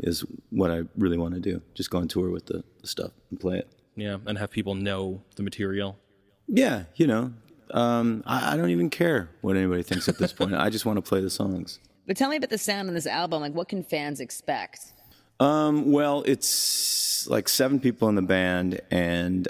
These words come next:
Speaker 1: um, it's kind of, we call it countryish alt rock for people who like metal.
Speaker 3: I love that.
Speaker 1: So,
Speaker 3: That's me.
Speaker 1: yeah. Well, there you go.
Speaker 3: That's
Speaker 2: Yeah.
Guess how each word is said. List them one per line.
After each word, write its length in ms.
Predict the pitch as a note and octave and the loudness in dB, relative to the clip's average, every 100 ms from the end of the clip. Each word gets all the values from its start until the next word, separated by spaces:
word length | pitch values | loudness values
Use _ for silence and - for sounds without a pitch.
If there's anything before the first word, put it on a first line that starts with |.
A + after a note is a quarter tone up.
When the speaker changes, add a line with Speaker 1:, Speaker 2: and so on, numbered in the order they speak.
| - | 0
Speaker 1:
um, 840 | E2 E2+ F2 F2 F2 F2 E2+ - - _ _ _ - | 0 0 0 0 2 0 0 -4 -10 _ _ _ -6
it's 140 | - | -4
kind 340 | - C3+ C3+ C3 | 0 2 4 4
of, 220 | B2 - - - - | 2 -4 -18 -12 4
we 100 | A#2+ | 4
call 360 | C3 D3 C3+ B2+ | 6 2 4 2
it 140 | A#2+ - - - - - _ - | 0 -4 -20 -20 -20 -20 _ 0
countryish 500 | B2 A#2+ A#2+ A2 - - | 4 4 4 2 2 0
alt 220 | F#2 - | 2 2
rock 260 | F#2 F2+ - - - _ _ _ | -2 -2 -10 -20 -20 _ _ _
for 240 | - G2 | -8 -6
people 340 | E2+ - F2+ F2 | -2 0 0 2
who 60 | |
like 260 | E2 E2 - | 0 0 -2
metal. 300 | F#2 - - _ _ _ _ _ _ - | -4 -6 -10 _ _ _ _ _ _ -12
Speaker 3:
I 60 | D#3 | -10
love 280 | C#3 C#3 B2+ | -6 -8 -6
that. 280 | B2 - - - | -10 -10 -16 -16
Speaker 1:
So, 160 | - | -4
Speaker 3:
That's 180 | E3 - | -4 -2
me. 120 | G3 | -2
Speaker 1:
yeah. 80 | E3+ - _ - | -4 -8 _ -8
Well, 120 | F#2+ | -2
there 140 | F2+ F#2 | 0 2
you 180 | F#2 F2+ | 2 0
go. 60 | F2+ | -2
Speaker 3:
That's 140 | D3+ | -4
Speaker 2:
Yeah. 260 | B2 G#2 | -4 -4